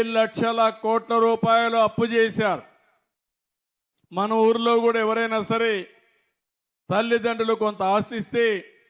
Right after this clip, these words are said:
ఆ ఆస్తిని కాపాడకుండా ఊరూరు తిరిగి అప్పులు చేసి ఎక్కడికక్కడ తాగడానికి, తిరగడానికి ఖర్చు పెట్టేస్తే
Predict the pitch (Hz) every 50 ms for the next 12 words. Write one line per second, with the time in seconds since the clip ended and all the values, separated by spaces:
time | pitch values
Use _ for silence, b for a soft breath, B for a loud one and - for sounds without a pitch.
0 | _ _ _ _ _ _ _ _ _ _ - 165 180 190 202 214 226 208 - -
1 | 233 220 226 220 220 190 196 220 220 220 226 226 226 226 226 220 220 220 220 220
2 | 226 233 220 208 190 - - _ _ _ _ _ _ _ _ _ _ _ - 160
3 | 170 196 220 226 226 240 240 240 233 233 220 226 220 226 214 208 202 202 - 220
4 | 226 226 214 220 214 214 208 - 240 240 226 202 175 160 - _ _ _ _ _
5 | _ _ _ _ _ _ - 175 208 214 - 220 220 220 214 220 226 202 220 214
6 | 214 202 185 160 127 - _ _ _ _ _ _ - 170 185 214 226 214 226 220
7 | 220 220 220 220 214 180 226 226 226 208 175 - - _ _ _ _ _ _ _
8 | _ - 190 202 220 233 233 233 233 226 220 220 208 208 - 196 190 160 202 196
9 | 208 208 202 208 214 202 - - 233 240